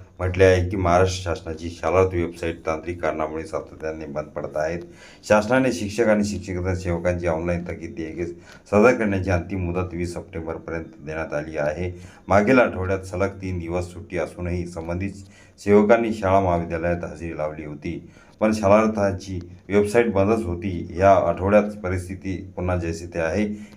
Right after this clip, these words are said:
यामुळे थकीत देय बिलांची ऑनलाइन कामे खोळंबल्याचे दिसून येत आहे. शासनाच्या वेतन व भविष्य निर्वाह निधी पथकाच्या माध्यमिक विभागाने प-, बारा सप्टेंबरला अनुदानित, अंशतः अनुदानित माध्यमिक, उच्च माध्यमिक, मनपा सैनिकी शाळा,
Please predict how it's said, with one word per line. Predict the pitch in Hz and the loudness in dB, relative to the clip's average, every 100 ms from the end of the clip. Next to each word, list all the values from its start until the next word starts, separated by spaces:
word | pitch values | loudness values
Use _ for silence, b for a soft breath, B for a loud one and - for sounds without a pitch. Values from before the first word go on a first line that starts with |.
| - | 2
यामुळे | 104 117 120 104 | 4 6 4 2
थकीत | 98 104 - | -2 -2 0
देय | 101 98 | 2 2
बिलांची | 90 87 87 85 98 | 2 2 2 2 4
ऑनलाइन | 85 85 90 87 | 4 2 -2 -2
कामे | 82 90 | -2 -4
खोळंबल्याचे | 87 82 80 80 78 87 | -4 -6 -6 -6 -4 -6
दिसून | 73 71 80 | -6 -10 -10
येत | 76 80 | -6 -2
आहे. | 78 80 76 - B B - | -2 -2 -8 -14 B B 2
शासनाच्या | 110 110 127 127 - | 4 6 4 6 6
वेतन | 101 95 98 107 98 | 6 2 4 4 4
व | 95 92 | 4 4
भविष्य | 80 87 90 92 | 2 -2 -2 -2
निर्वाह | 87 85 | 0 0
निधी | 82 80 90 87 | -2 -4 -8 -8
पथकाच्या | 85 82 - 82 87 80 - B B - | -6 -8 -4 -4 0 0 -2 B B 2
माध्यमिक | 95 92 113 127 - | 2 2 0 0 0
विभागाने | 98 90 87 87 87 85 90 80 - B B - | 0 2 2 2 0 -2 -2 -4 -6 B B 2
प-, | 95 101 90 - - | 4 4 0 -6 2
बारा | 98 110 127 | 6 6 4
सप्टेंबरला | 117 95 104 107 104 | 0 -2 0 4 4
अनुदानित, | 90 95 98 101 | 4 2 2 2
अंशतः | 92 87 92 92 85 | 0 0 -2 0 0
अनुदानित | 85 85 92 | 0 -2 -2
माध्यमिक, | 85 80 - 90 90 | -2 -4 -4 -6 -4
उच्च | 85 85 | -6 -6
माध्यमिक, | 82 78 85 82 76 | -6 -6 -6 -8 -8
मनपा | 80 87 87 78 | -4 -2 -2 -4
सैनिकी | - 82 78 76 | -4 -12 -12 -12
शाळा, | - 90 90 | 0 2 4